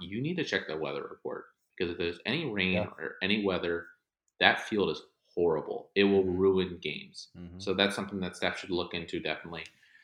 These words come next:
Speaker 1: Tyler Lockett, Geno Smith is for real. I, the guy's the greatest quarterback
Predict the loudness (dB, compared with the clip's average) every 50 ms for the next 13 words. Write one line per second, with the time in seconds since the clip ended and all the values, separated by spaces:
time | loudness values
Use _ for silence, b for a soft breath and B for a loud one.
0 | b b b b _ _ _ -2 0 2 2 2 4 4 4 4 4 6 6 6
1 | 6 4 2 -4 -12 _ _ _ _ _ _ -10 -6 -4 -2 -2 -4 -4 -6 -6
2 | -6 -6 -8 -12 -10 -10 -8 -8 -8 -10 -12 -14 _ _ _ -4 -2 -2 -2 -2
3 | -4 -8 -10 -16 _ _ -20 _ _ _ _ _ _ _ _ _ _ _ _ _
4 | _ -6 0 4 6 6 6 4 2 0 2 2 2 0 -2 -6 -12 -10 -6 -4
5 | -2 -2 -2 -2 -4 -6 -6